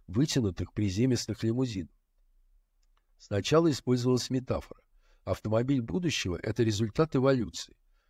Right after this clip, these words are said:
Машины эволюционируют как живые существа. Каков следующий этап эволюции машины? Далее родился принцип "максимум человеку, минимум железкам".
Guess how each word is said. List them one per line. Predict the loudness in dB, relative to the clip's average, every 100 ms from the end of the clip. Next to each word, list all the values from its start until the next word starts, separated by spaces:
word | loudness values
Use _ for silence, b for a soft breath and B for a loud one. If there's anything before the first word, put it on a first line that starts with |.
| _
Машины | -6 -2 0 0 0 0
эволюционируют | 0 0 2 2 2 0 0 0
как | -2 -2
живые | 0 0 0
существа. | -2 -2 -2 -4 -6 -6 -10 _ _ _
Каков | -6 0 0 0
следующий | -2 -2 0 -2 -2 -2
этап | -2 -2 0
эволюции | 0 -2 -4 -2
машины? | 0 0 -2 -8 -12 _ _ _ _ -4
Далее | 4 6 6
родился | 4 2 0 0 0
принцип | 0 -2 -4 -8
"максимум | 0 2 2 0 -2 -2
человеку, | -2 -2 0 -2 -4 -10 _ _ -6
минимум | 0 2 2 -2 -2
железкам". | -2 -2 -6 -10